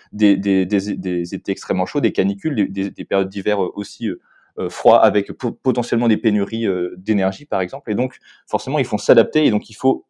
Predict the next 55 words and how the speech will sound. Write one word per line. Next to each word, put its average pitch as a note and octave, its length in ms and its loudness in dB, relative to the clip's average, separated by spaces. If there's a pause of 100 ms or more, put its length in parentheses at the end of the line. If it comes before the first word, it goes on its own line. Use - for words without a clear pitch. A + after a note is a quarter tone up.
isoler C#3 260 4
au - 20 6
maximum A#2 340 2
les, G#2 100 2
nos A2 120 2
logements G#2+ 280 2
pour A#2 180 -4
nous G#2+ 80 4
rendre B2 240 0 (120)
encore A#2 300 0
moins B2+ 160 0
dépendants A#2 320 0
des G#2+ 140 -4
énergies G2+ 240 -2
fossiles G2+ 260 -10
au G#2 60 -6
maximum. - 300 -14 (200)
Et G#2 60 -6
donc, C#3+ 260 -4 (720)
double C#3 140 2
enjeu, B2 220 6
atténuation, A2 400 2
adap-, G2+ 400 -4
adaptation. G2 420 -4
Et G#2+ 80 -2
puis, A#2 220 -8
dernier D3 260 6
point, C#3+ 220 0
pourquoi A#2 260 0
la G#2 80 4
rénovation G#2 360 2
thermique ? A#2 300 -4
Parce A2 160 -2
que B2+ 220 -8 (720)
c'est - 500 2
le G#2+ 140 0
symbole C#3 380 6
même D3 400 2
de A2+ 360 0
ce - 120 -20
qu'on A2 160 2
a G#2 60 6
besoin B2 440 0
en G#2 80 -2
termes G#2 180 -2
de G2+ 60 2
politique B2+ 420 -2
publique, B2+ 480 -14
qui B2 160 0
est C#3+ 60 4
de A2 120 2
la F#2+ 100 4
planification. C3 800 -2 (140)
Parce G#2+ 160 -2
que, G2 240 -4